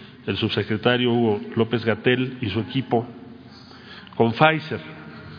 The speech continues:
aquí presente su representante también, para que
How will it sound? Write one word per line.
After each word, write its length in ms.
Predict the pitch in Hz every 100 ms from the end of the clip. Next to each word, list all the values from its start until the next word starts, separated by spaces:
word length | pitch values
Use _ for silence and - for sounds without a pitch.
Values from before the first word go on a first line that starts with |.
| - - - - - - - - -
aquí 220 | 101 110
presente 400 | 113 113 123 110
su 120 | -
representante 600 | 113 104 110 120 113 120 120
también, 400 | 127 135 160 165 - - - - - - - - - - - - - -
para 280 | 127 135 131
que 280 | 131 135